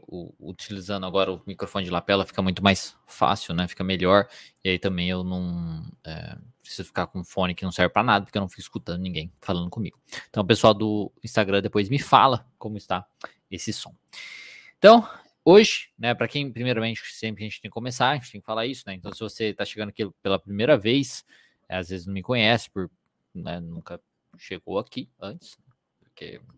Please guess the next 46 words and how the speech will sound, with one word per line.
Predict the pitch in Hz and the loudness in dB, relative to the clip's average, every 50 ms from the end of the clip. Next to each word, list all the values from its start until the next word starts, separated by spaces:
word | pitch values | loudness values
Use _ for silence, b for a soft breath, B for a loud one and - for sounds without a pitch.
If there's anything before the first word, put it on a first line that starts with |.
| _ _ - | _ _ -20
você | - - - 87 | -20 -20 -18 -14
não | 92 98 | -14 -12
é | |
obrigado | 101 98 120 104 101 95 101 107 | -10 -10 -6 -4 -4 -4 -4 -4
a | 107 107 | -8 -8
me | 107 | -8
conhecer, | - - 135 135 - - 104 85 - | -8 -8 -8 -8 -6 -6 -6 -6 -6
mas | 85 85 85 82 - - - B B B B B B B B B _ | -8 -10 -10 -10 -14 -16 -18 B B B B B B B B B _
eu | - | -8
imagino | 95 104 107 104 135 143 143 | -4 -4 -2 -2 -2 -4 2
que | - | 2
faz | 147 139 | 2 2
sentido | - 160 131 - 139 131 127 | 2 -2 -2 0 0 0 0
você | 117 - 120 | -2 -2 -4
me | 113 107 | -2 0
conhecer | 117 110 101 - 110 | 0 0 0 -2 -2
pra | - 113 110 | 0 0 0
você | 101 - - | 0 -2 -4
estar | 104 - - 123 123 127 | -4 4 6 6 8 8
aqui, | 117 - - - - | 4 2 -6 -8 -6
mas | 80 90 101 101 | -4 -6 -4 -4
enfim. | 110 110 104 - - 87 85 - _ _ _ _ _ _ _ _ _ _ _ _ - _ _ _ - - B B B B B B B | -6 -10 -10 -12 -14 -16 -16 -16 _ _ _ _ _ _ _ _ _ _ _ _ -20 _ _ _ -10 -10 B B B B B B B
Se | - - - | -6 6 8
tá | 156 135 | 8 8
chegando | - - 131 135 131 | 8 6 4 4 4
aqui | 123 135 127 | 4 2 2
pela | 123 127 120 113 | 4 4 4 4
primeira | 107 123 123 127 139 | 4 2 2 2 4
vez, | 120 127 135 127 120 | 4 4 2 2 0
meu | 113 104 | -2 -2
nome | 101 101 101 101 101 98 | -2 -2 -2 -2 -2 -4
é | 95 | -4
Diego | 87 98 104 107 110 | -4 -4 -4 -4 -4
Falco, | - - 127 131 131 110 | 2 2 2 2 2 -6
eu | |
sou | - - - 101 98 - | -10 -4 -2 -2 -2 -4
psicoterapeuta | _ - - 107 110 107 - 107 101 95 - - 101 92 - 95 | _ -14 -10 -6 -6 -2 -2 0 -2 0 0 -2 -4 -2 -2 -6
cognitivo | - - 101 98 92 - 110 98 95 | -4 -4 -4 -4 -4 -8 -10 -8 -8
comportamental, | 107 101 - 113 - 127 127 127 113 101 120 135 139 - B B B B B B B B B B | -8 -4 -4 -4 -2 -2 -2 -2 4 6 6 6 6 4 B B B B B B B B B B
e | 143 | 4
nessa | 143 165 165 - - 139 | 6 6 6 8 10 10
aula | 120 123 131 127 | 10 10 8 6
eu | |
vou | 127 127 | 4 2
falar | 123 - 117 101 104 101 | 2 2 2 2 2 0
sobre | - - 104 104 - | -2 -6 -8 -8 -8